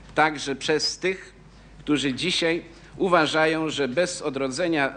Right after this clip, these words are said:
bez odbudowy Solidarności nie ma pluralizmu związkowego. Stawiam wszystkie te sprawy w sposób jednoznaczny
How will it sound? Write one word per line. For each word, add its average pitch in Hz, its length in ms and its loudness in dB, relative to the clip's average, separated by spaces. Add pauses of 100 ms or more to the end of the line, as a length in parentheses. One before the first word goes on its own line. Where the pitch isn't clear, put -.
(140)
bez 123 400 0
odbudowy 139 520 -2
Solidarności 135 960 0
nie 135 180 2
ma 151 140 2
pluralizmu 127 640 0
związkowego. 92 640 -4 (400)
Stawiam 175 600 0
wszystkie 175 440 -4
te 143 120 -4
sprawy 160 420 -2
w - 60 -6
sposób 151 500 -4
jednoznaczny 143 960 0